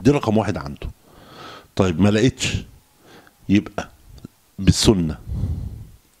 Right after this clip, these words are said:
ما لقيتش، يبقى بأقوال الصحابة. ما لقيتش، بأقوال التابعين. ده المنهج بتاع ابن كثير، إن إحنا بنح-، بنشرح بالأثر. طيب، إحنا المنهج بتاعنا إحنا هنعمل إيه؟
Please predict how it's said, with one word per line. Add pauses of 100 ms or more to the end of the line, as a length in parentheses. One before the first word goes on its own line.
(1300)
ما
لقيتش، (260)
يبقى
بأقوال
الصحابة. (500)
ما
لقيتش،
بأقوال
التابعين. (1300)
ده
المنهج
بتاع
ابن
كثير،
إن
إحنا
بنح-،
بنشرح
بالأثر. (1200)
طيب، (120)
إحنا (300)
المنهج
بتاعنا
إحنا
هنعمل
إيه؟